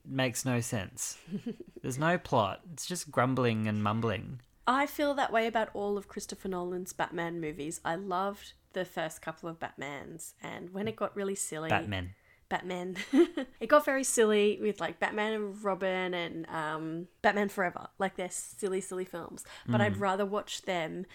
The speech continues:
Speaker 2: than any Christopher Nolan Batman films because it takes itself way too seriously and it just bores me to tears.
Speaker 1: Yeah.
Speaker 2: I don't even remember the first Batman Begins.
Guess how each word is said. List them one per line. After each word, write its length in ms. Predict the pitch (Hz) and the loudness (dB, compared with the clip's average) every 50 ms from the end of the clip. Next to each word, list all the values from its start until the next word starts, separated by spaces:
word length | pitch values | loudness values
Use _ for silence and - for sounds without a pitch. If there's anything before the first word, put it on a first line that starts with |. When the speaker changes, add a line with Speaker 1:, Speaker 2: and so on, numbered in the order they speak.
| - - _ - | -18 -20 _ -2
Speaker 2:
than 120 | 202 190 - | -2 0 0
any 240 | - 196 196 196 | -2 -2 -2 -2
Christopher 400 | 196 - 208 - - 208 - - 190 | -2 -4 -8 -8 -6 -6 -4 -2 -2
Nolan 300 | 175 165 165 165 165 175 | -2 0 0 -2 -2 -2
Batman 360 | 170 156 139 170 165 165 180 | -2 -2 -2 -2 -4 -4 -6
films 400 | - - 175 151 180 175 170 170 | -6 -8 -6 -6 -4 -6 -6 -6
because 280 | - 180 165 - 202 202 | -6 -8 -8 -8 -10 -12
it 80 | 151 - | -10 -10
takes 260 | - 175 170 - - | -8 -10 -8 -10 -10
itself 300 | - - 180 170 - - | -8 -8 -8 -10 -4 0
way 180 | 202 196 214 | 0 2 2
too 160 | 208 - 254 247 | 2 0 0 0
seriously 600 | - - 220 208 196 202 202 - - 190 185 175 - | 0 2 2 2 2 2 0 0 0 0 -2 -2 -2
and 160 | 156 165 175 | -4 -4 -4
it 140 | 170 - - | -6 -8 -8
just 260 | - 185 185 - - - _ _ | -8 -8 -8 -8 -10 -14 _ _
bores 420 | - 185 185 185 185 196 202 - 214 | -6 -4 -4 -2 -2 -2 -2 -2 0
me 180 | 208 214 220 214 | -2 0 0 0
to 180 | 220 254 294 | 0 0 0
tears. 880 | - - - - - 339 339 320 302 269 220 196 175 160 - - - - - | 2 0 4 8 8 8 8 8 8 6 6 6 4 2 -4 -6 -8 -2 2
Speaker 1:
Yeah. 300 | 123 127 120 95 87 95 - - - - - - - | 4 4 4 4 2 -2 -8 -16 -20 -20 -18 -4 -2
Speaker 2:
I 60 | 277 - | 0 2
don't 220 | 294 262 269 269 277 | 4 4 4 4 2
even 200 | 285 277 294 285 | 0 0 0 2
remember 800 | 294 285 277 254 233 214 208 202 208 190 190 185 185 185 180 196 | 2 2 2 2 2 2 2 4 4 4 4 4 2 2 0 -2
the 80 | - 190 | -4 -8
first 560 | - - 196 175 180 190 - - - - - | -4 0 0 0 0 0 -2 -6 -10 -4 0
Batman 300 | - 190 180 185 190 190 | 2 4 4 4 2 2
Begins. 480 | 185 170 - 175 180 226 294 - - | 0 -2 -2 -2 0 0 -2 -4 -6